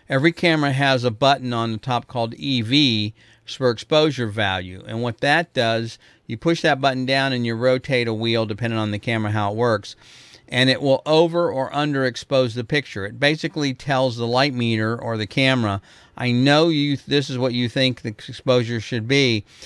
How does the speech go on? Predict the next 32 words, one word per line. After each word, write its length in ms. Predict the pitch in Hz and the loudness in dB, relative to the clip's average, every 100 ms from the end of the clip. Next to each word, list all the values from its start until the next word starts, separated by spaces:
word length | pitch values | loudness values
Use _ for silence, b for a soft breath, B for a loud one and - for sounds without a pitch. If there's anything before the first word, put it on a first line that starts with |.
| B - | B -2
but 100 | 123 | 2
I 80 | |
want 360 | 127 135 143 - | 4 4 2 0
you 40 | 127 | 0
to 120 | 123 | 2
override 720 | 131 120 117 120 135 151 139 | 2 2 0 2 4 4 2
that 320 | 117 110 110 | 2 0 -2
and 220 | 123 117 - | -6 -8 -6
under 500 | 131 135 135 131 - | -4 -2 -2 -2 -2
or 220 | 113 113 | -2 2
overexpose 720 | 120 117 110 - - 123 110 | 2 2 -2 -4 0 0 0
it," 60 | |
depending 340 | 113 104 104 104 | -6 -6 -4 -4
on 80 | 101 | -2
how 100 | 107 | -2
you 160 | 104 | -2
have 140 | 104 98 | -2 -4
it 80 | |
set 280 | - 113 104 | -6 -2 2
up. 240 | 123 107 - B B | 2 0 -6 B B
So 100 | - | -6
if 100 | 123 | -4
it's 140 | 127 123 | -2 2
overexposing, 800 | 147 143 135 - 160 170 147 127 | 2 4 0 0 2 2 2 -2
you 120 | 127 | -2
can 160 | 131 120 | -4 -2
take 220 | 131 127 | -2 0
that, 160 | 127 120 | -2 -2
hold, 300 | 123 120 - | -2 -2 -4
push 260 | 139 123 | -4 -2
that 180 | 123 113 | -2 0
down, 400 | 131 139 131 117 | 2 2 2 -2